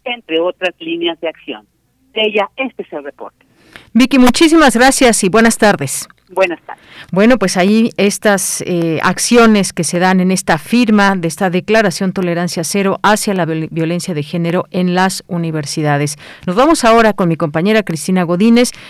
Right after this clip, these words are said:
Speaker 2: Inauguran el primer Congreso Internacional sobre Justicia Universitaria, Género y Derechos Humanos. Adelante, Cristina.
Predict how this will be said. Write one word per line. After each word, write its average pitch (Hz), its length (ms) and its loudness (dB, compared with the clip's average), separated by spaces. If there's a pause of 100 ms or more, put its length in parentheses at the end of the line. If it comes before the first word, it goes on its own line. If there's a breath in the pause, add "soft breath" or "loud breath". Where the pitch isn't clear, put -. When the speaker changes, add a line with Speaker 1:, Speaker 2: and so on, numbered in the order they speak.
Speaker 2:
Inauguran 262 640 4
el 202 140 2
primer 196 280 2
Congreso 196 440 0
Internacional 165 720 -2 (260 loud breath)
sobre 165 260 -2
Justicia 185 460 -6
Universitaria, 185 840 -2
Género 202 540 0 (320 soft breath)
y 226 160 0
Derechos 180 640 -2
Humanos. 151 460 -6
Adelante, 233 360 2
Cristina. 147 460 -6